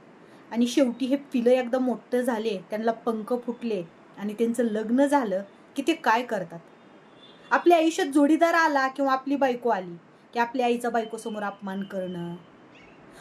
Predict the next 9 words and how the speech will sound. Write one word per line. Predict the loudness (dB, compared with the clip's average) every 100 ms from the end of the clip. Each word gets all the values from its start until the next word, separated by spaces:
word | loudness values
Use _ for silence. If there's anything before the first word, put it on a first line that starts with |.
| -4
बायकोचा | 4 4 4 2 2 2 -2 _ -2
ऐकून | 0 0 -2
आपल्या | -2 0 0
आईशी | -2 -4
भांडणं, | -4 -2 -2 -2 -4 -6 -12 -16 -20 -20 -20 -20 0
वेळोवेळी | 4 6 6 4 4
आपल्या | 4 2 0
आईला | 2 -2
चुकीत | -6 -12 -12